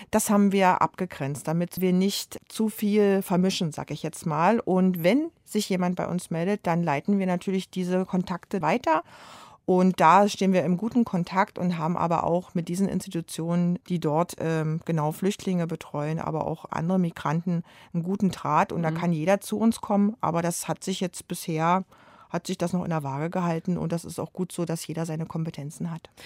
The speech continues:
Speaker 2: Normalerweise hört man von Brandenburg immer so und so viel beispielsweise A-F-D-Wähler.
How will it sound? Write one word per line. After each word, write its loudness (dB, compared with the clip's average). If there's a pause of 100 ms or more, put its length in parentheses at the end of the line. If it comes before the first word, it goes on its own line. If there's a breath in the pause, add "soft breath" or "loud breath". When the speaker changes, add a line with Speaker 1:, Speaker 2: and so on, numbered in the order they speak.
(320 loud breath)
Speaker 2:
Normalerweise 4 (640)
hört 0
man 6
von 2
Brandenburg 2 (280)
immer 2 (360)
so 2
und 4
so -2
viel 0
beispielsweise 0
A-F-D-Wähler. 0